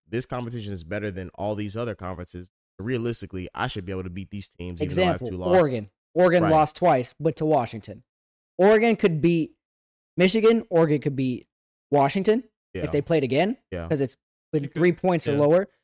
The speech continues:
Speaker 1: Right.
Speaker 2: Oregon can compete with Florida State. Oregon can compete with Bama, Texas, Geor-,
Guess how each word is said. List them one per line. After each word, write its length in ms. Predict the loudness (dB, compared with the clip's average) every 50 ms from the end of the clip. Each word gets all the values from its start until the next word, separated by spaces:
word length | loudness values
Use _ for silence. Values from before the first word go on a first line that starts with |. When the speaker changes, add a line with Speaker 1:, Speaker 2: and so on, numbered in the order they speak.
| _ _
Speaker 1:
Right. 200 | -6 -6 -6 -2 0
Speaker 2:
Oregon 260 | 2 2 4 4 2
can 140 | 0 -2 -6
compete 280 | -8 -6 -4 -4 -4 -4
with 120 | -4 -6
Florida 220 | -6 -6 -6 -6
State. 220 | -2 2 2 4 4
Oregon 280 | 4 2 2 0 -2 -6
can 140 | -8 -8 -10
compete 220 | -8 -8 -10 -10
with 140 | -10 -4 -2
Bama, 400 | 0 0 0 0 -2 -2 -4 -4
Texas, 320 | -4 -4 -2 -2 -4 -8 -6
Geor-, 200 | -6 -6 -6